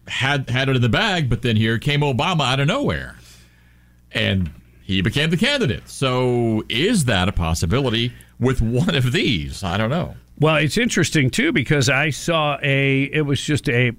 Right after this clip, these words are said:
Speaker 2: a headline, but it was something along the, um, I'm trying to find it here now. Oh, here it is.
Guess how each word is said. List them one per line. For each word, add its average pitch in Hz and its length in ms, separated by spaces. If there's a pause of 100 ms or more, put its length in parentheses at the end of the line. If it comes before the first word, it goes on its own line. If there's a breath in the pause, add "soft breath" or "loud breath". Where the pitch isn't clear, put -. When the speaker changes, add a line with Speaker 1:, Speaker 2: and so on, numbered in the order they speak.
Speaker 2:
a 113 160
headline, 143 880 (540 soft breath)
but 156 160
it 175 80
was 175 100
something 208 320
along 160 480
the, 139 640 (460)
um, 120 580 (320 loud breath)
I'm 117 140
trying 120 240
to 101 60
find 123 340
it 110 100 (160)
here 110 300
now. 117 440
Oh, 185 200
here 190 200
it 135 100
is. 107 220